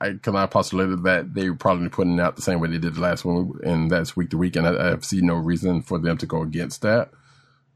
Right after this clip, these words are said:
Is why we're saying that also. But who knows? Maybe they'll pull it and be like, "Here you go. Here's all of 'em." I doubt they'll do that, though.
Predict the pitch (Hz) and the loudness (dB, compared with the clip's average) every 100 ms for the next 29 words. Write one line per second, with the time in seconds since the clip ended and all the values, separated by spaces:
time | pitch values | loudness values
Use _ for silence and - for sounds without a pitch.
0 | _ 110 107 107 110 113 107 120 117 113 | _ 0 0 2 2 2 2 2 4 4
1 | 113 117 120 113 113 110 - 92 73 - | 2 2 2 0 0 -4 -8 -8 -8 -12
2 | _ _ - 101 92 90 90 90 87 87 | _ _ -6 -2 0 0 0 -2 -2 -2
3 | 101 87 90 85 87 80 120 127 95 90 | -2 -2 0 0 -2 0 2 4 4 2
4 | 92 98 87 80 80 80 - - 85 - | 2 2 4 4 0 -2 -6 -4 -4 -2
5 | 82 - 85 80 82 71 - - 67 - | -4 0 0 0 0 -2 -6 -4 -4 -6